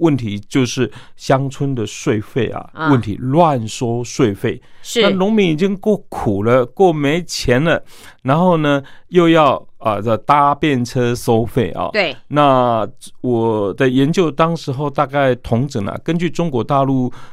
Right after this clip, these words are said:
Speaker 1: 呃，给予农民收的费用啊，
Speaker 2: 嗯哼。
Speaker 1: 根据农业税之后再收的费用，不可以超过他的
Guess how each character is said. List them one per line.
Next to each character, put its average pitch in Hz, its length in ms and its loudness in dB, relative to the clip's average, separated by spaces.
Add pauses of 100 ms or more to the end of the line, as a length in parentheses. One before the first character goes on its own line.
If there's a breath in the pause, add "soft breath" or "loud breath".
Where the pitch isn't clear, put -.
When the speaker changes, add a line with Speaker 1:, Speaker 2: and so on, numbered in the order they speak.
(140 loud breath)
Speaker 1:
呃， 110 840 0 (220)
给 139 100 0
予 156 300 0
农 120 220 2
民 117 240 -2
收 135 400 -2
的 127 100 -2
费 139 340 2
用 135 180 0 (260)
啊， 110 140 0
Speaker 2:
嗯 - 20 -4
哼。 123 60 -6
Speaker 1:
根 175 140 2
据 185 160 2
农 139 180 2
业 165 140 0
税 147 340 0 (320 soft breath)
之 - 140 0
后 165 200 2
再 147 140 0
收 165 240 -2
的 151 100 0
费 170 220 2
用， 156 180 2 (340 loud breath)
不 247 200 6
可 - 280 0
以 131 140 4
超 131 280 2
过 123 220 -2
他 139 280 0
的 123 160 -2